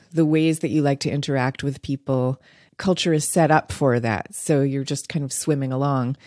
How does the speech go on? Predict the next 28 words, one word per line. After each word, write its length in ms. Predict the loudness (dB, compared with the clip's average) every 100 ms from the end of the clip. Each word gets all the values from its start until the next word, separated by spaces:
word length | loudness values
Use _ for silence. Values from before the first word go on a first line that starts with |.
| -8 0
with 140 | 2
the 80 | 4
way 140 | 2
things 280 | 2 -4 -4
are 100 | -4
set 240 | 0 2
up, 280 | 4 2 0
and 220 | -2 -2 -6 -14 -20 _
you 180 | 0 2
naturally 480 | 4 0 0 2 2
wouldn't 340 | 0 -2 -6 _ _ -6
think 180 | -2
about 220 | 0 2 0
it 100 | -2
much. 320 | -6 -6 -10 -16 -20 _
Whereas 800 | 0 4 6 6 6 4 2 -2 -2
if 220 | -2 -2
you're 180 | -4 -2
an 100 | 0
introvert, 640 | 0 -2 -2 0 0 -4 -12 _ _ _ _ _ _ _
from 140 | 0 2
the 80 |
time 220 | 2 0 0
you 100 | 0
were 120 | 0
very, 380 | 2 4 4 4
very 240 | 2 0
small, 580 | -2 -2 -2 -2 -4